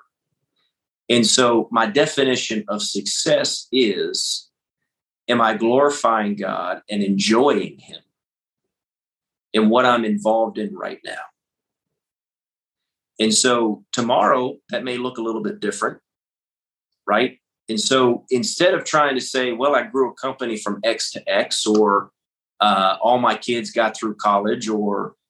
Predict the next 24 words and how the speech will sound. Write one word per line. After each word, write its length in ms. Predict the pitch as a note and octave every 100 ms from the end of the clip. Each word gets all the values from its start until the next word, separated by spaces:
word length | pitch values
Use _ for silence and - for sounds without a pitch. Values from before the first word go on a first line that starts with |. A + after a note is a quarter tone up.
| _ _ -
uh, 260 | G2+ G2+ G2+
you 80 | A2+
know, 100 | A2 G#2+
"I 20 | A2
was 80 | G2+
able 280 | A#2 A#2 A#2 -
to, 60 | A2 G#2+ G#2+ G#2 -
uh, 380 | G#2+ G2+ G2 G2 - _
you 120 | A2
know, 140 | G#2 G2+ A#2
hike 200 | A#2 - _
Kilimanjaro," 960 | B2 A#2+ A2+ G#2+ A2+ A2 A2 A2 G#2+ G#2 _ _ _ _ -
uh, 400 | G#2+ G#2 G2+ G2+
or 140 | A2 A2 A#2
whatever 380 | E3 E3+ D#3 C#3+
those 280 | C3+ B2 A#2
different 340 | B2+ - A2
goals 320 | A#2 A#2 A2+
are, 180 | G#2 G#2
which 200 | G#2 G#2+
are 120 | G2 G#2+
all 140 | -
really 280 | G2 G#2+ E2+ -
great 320 | F#2 - -